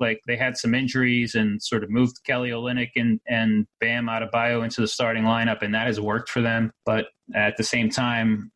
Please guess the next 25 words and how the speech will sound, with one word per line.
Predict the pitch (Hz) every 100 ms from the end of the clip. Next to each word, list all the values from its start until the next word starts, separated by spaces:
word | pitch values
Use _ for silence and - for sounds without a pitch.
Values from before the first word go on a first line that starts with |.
| _
you | 120 110
know, | 101 98
they | 107 107 104 - _ _ _ _ -
don't | 123 110
have | 117 117 110 98 - -
the | 110 110
offense | 113 110 117 101 - -
consistently | 113 - 120 - 95 101
enough | 98 104 92
to | - 104
really | 107 104 98
be | 104 98
a, | 90
a | 95
serious | 95 - 110 101 87 -
threat. | 98 98 - _ _ _ _ _
So | 160
I, | 175 160
I |
guess | 170 240 -
the | 135
answer | 127 120 104 101 -
is | 110 -
Brooklyn, | 113 123 107 101 95
but | 104